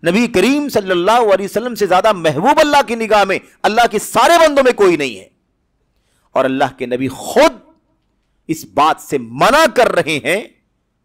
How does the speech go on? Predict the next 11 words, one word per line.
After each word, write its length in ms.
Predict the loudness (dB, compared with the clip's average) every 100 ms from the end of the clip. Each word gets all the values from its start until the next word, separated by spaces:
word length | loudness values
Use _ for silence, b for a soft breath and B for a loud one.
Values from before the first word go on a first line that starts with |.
| _ _ _ _
कि 80 | -10
अल्लाह 260 | -6 -2 -4
तबारक 460 | -2 -2 -2 -2 -8
व 40 | -8
ताला 420 | -2 0 0 -4
की 160 | -6
शान 380 | -14 -6 -6 -6
में 220 | -8 -12
गुस्ताखी 680 | -10 -14 -4 -2 -2 -2 -8
करते 380 | -2 -2 0 -2
हुए 240 | 0 -2